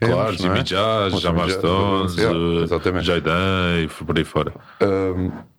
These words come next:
Speaker 2: mas,
Speaker 1: Super
Speaker 2: eh,
Speaker 1: Squad, então.
Speaker 2: Super Squad,
Speaker 1: Yeah.
Speaker 2: exatamente.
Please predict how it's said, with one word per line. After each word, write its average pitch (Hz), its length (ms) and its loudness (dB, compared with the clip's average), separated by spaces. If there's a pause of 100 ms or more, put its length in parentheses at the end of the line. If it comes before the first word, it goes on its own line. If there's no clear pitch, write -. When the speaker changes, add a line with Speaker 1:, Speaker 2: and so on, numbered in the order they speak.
(640)
Speaker 2:
mas, 107 160 2
Speaker 1:
Super 98 200 -2
Speaker 2:
eh, - 20 2
Speaker 1:
Squad, 90 720 0
então. - 180 -8
Speaker 2:
Super 76 240 -2
Squad, 98 260 0 (100)
Speaker 1:
Yeah. - 100 -2
Speaker 2:
exatamente. 92 680 -2